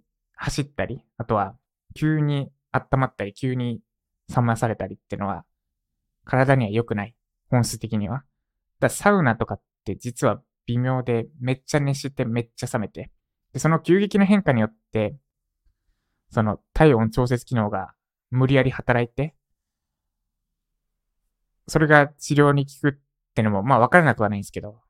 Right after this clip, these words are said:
あの、なんだ、体調が悪くなるというか、自律神経が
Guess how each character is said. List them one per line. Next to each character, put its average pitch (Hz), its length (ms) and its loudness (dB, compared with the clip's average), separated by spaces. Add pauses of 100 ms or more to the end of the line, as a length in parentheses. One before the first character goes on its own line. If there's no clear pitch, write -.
あ 110 60 -12
の、 107 200 -10 (1000)
な 107 140 -4
ん 95 40 -6
だ、 107 180 -12
体 180 240 -2
調 165 320 4
が 160 120 6
悪 156 140 4
く 156 100 -4
な 156 100 4
る 110 80 -2
と - 100 -6
い - 20 0
う - 40 -10
か、 107 260 -6
自 120 140 0
律 180 240 -2
神 185 280 -2
経 107 260 -2
が 107 280 -4